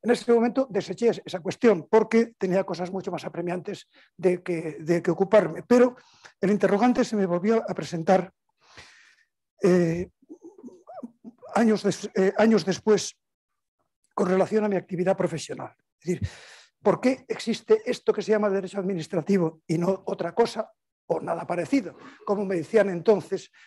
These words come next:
o me habían dicho que, no, que, que sucedía en algunos países, en algunos países del common law. ¿Qué fuerzas han determinado que apareciera y que evolucionara como ha hecho?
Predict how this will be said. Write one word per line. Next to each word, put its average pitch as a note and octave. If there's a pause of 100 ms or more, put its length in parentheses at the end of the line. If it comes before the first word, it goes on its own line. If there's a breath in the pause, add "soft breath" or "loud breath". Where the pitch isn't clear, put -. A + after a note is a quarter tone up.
o F3
me E3
habían E3+
dicho G3+ (300 loud breath)
que, F3
no, F3+
que, E3+
que E3
sucedía G3+
en E3
algunos D#3+
países, G3+ (280 loud breath)
en E3+
algunos E3
países E3
del D#3+
common -
law. C3 (680 loud breath)
¿Qué A3+
fuerzas G3+ (560 soft breath)
han G#3
determinado F#3+
que F#3
apareciera F3+ (760 soft breath)
y E3
que G3
evolucionara F#3+
como F3
ha A3
hecho? A3+